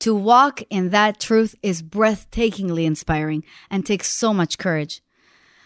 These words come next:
The second person I adore is not a real person, and that's Frasier.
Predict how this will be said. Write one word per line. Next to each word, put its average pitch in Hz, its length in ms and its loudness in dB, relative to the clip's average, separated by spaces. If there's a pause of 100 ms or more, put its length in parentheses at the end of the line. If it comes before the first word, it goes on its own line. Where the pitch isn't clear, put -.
(120)
The 202 140 0
second 262 380 4
person 214 340 0
I 190 80 4
adore 190 560 6 (200)
is 175 140 -6
not 180 180 2
a 196 60 -2
real 185 260 0
person, 151 520 -2 (420)
and 160 140 -2
that's 151 200 -4
Frasier. 151 500 0